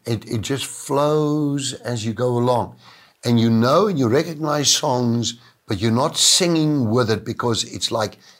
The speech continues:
in another beat, in another style, but it doesn't bother you because you hear it in the back. It creates this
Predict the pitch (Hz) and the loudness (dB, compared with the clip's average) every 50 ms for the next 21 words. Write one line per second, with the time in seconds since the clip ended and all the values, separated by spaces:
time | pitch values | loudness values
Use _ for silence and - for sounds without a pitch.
0 | _ _ 127 117 117 120 110 110 120 135 156 147 117 92 85 110 113 117 107 - | _ _ 0 2 2 2 2 0 0 2 0 0 0 -2 -2 0 0 0 0 -4
1 | 107 98 101 101 113 120 143 143 151 123 - - - - 120 101 98 - 98 98 | -6 -6 -4 -2 0 -2 0 0 0 -2 -2 -4 -4 -2 -2 -2 -2 -2 -4 -6
2 | 95 98 98 92 - _ - - - _ _ _ - 113 120 123 - 113 113 131 | -6 -8 -8 -10 -14 _ -20 -20 -20 _ _ _ -2 -2 -2 -2 -2 0 0 0
3 | 156 156 175 165 147 113 90 - 127 135 135 147 135 113 95 104 113 117 113 104 | 2 2 0 0 0 0 0 2 2 2 2 2 0 0 0 0 0 0 0 0
4 | 107 104 - 123 113 104 87 98 104 98 90 98 123 143 151 143 123 120 123 120 | -4 -6 -4 -4 -2 -2 -4 -4 -6 -6 -4 -2 -2 -2 -2 -2 -4 -6 -8 -8
5 | 110 98 104 104 107 104 - - - - - - _ _ - 113 95 - - - | -6 -4 -2 -2 -4 -4 -8 -20 -20 -20 -20 -20 _ _ -6 -6 -6 -6 -12 -6
6 | - 117 117 107 110 113 127 156 160 160 160 - - - - - - - - 120 | -2 0 0 2 2 2 2 2 2 0 -2 -4 -2 -2 -2 -2 -4 -4 -4 -2
7 | 117 - 120 - | -2 -2 -4 -6